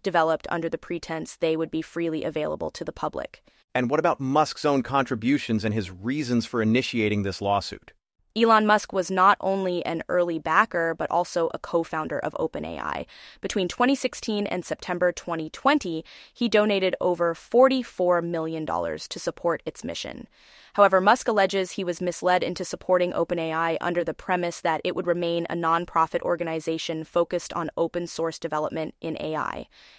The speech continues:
Speaker 1: His departure from OpenAI's board in twenty eighteen and subsequent launch of Grok through X, formerly Twitter, last year seemed to mark his growing concerns over OpenAI's direction.
Speaker 2: There's also mention of Microsoft's role in this situation. How are they tied into this lawsuit?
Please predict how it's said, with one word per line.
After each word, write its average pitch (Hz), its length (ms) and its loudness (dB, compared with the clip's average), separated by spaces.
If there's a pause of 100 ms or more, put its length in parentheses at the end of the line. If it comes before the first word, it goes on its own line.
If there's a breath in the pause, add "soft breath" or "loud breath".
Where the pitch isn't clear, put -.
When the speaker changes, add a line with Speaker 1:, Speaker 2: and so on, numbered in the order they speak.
Speaker 1:
His 254 160 2
departure 240 420 4
from 208 240 -2
OpenAI's 170 680 0
board 165 260 0
in 160 80 0
twenty 165 380 -4
eighteen 165 480 -6
and 156 160 -8
subsequent - 500 -4
launch 156 240 -4
of 160 100 -6
Grok 151 260 0
through 160 200 -6
X, - 300 -6
formerly 160 400 -4
Twitter, - 320 -6
last - 340 -6
year - 260 -6 (320 loud breath)
seemed 277 300 2
to 254 80 0
mark 180 280 2
his 175 180 -6
growing 170 320 0
concerns 156 640 -6
over 165 300 0
OpenAI's 156 760 -2
direction. 98 600 -6 (300 soft breath)
Speaker 2:
There's 165 140 -2
also 247 220 4
mention 160 300 4
of 107 80 0
Microsoft's 117 560 2
role 110 340 2
in 101 80 2
this 98 160 0
situation. 95 640 -4
How 165 300 -6
are 226 80 0
they 175 160 0
tied 131 420 0
into 117 140 2
this 107 240 -2
lawsuit? 92 720 -4